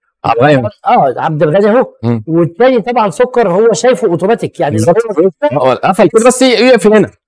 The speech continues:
Speaker 1: مم.
Speaker 2: فاحنا بنتكلم على ده، كان ممكن هو اللي يعمل دي وخلاص كفرنج.
Speaker 1: كان خلاص، آه، آه، قفل.
Speaker 2: بس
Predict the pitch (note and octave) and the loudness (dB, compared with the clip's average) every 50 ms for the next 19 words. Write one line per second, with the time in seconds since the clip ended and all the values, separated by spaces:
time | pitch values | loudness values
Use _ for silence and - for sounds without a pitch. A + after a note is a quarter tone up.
0 | _ _ - B2+ B2+ A#2 E3+ D#3+ F3 F#3 E3+ F3 - - A#3 A#3+ A3+ F#3+ F3 E3 | _ _ -8 -8 -6 -4 -4 -2 -2 -2 -2 -2 -2 -2 -2 0 0 -2 -2 -2
1 | D#3+ D3 G#3+ E4 - _ _ _ _ _ _ _ _ _ _ _ _ _ _ _ | -2 -2 -4 -6 -8 _ _ _ _ _ _ _ _ _ _ _ _ _ _ _
2 | _ - D3+ E3 G3+ F#3+ G#3 G3+ G3+ G#3+ G3+ G3 G#3 G3+ G#3 F#3 E3 A3 C4+ C#4+ | _ -2 0 0 2 2 2 2 2 4 4 2 2 2 0 0 0 0 0 -2
3 | - _ _ _ _ _ _ _ - C3 C3+ D3 D#3+ D#3 - F3 D#3+ E3+ F3 - | -4 _ _ _ _ _ _ _ -6 -4 -2 0 0 -2 -2 -2 0 0 0 -2
4 | - - G#3 F3+ F#3+ G3 F#3 E3 C3 A#2 - C#3 D#3+ G3+ F3 C#3 D3+ D#3 C#3+ C#3 | -2 -4 -2 -2 0 0 0 0 -2 -2 0 0 0 2 2 2 2 4 4 4
5 | C3+ C#3 - A2+ F#2 F#2 - - C#3+ D#3+ D3+ - - | 2 2 0 -4 -8 -10 -8 -6 -4 -4 -4 -4 -8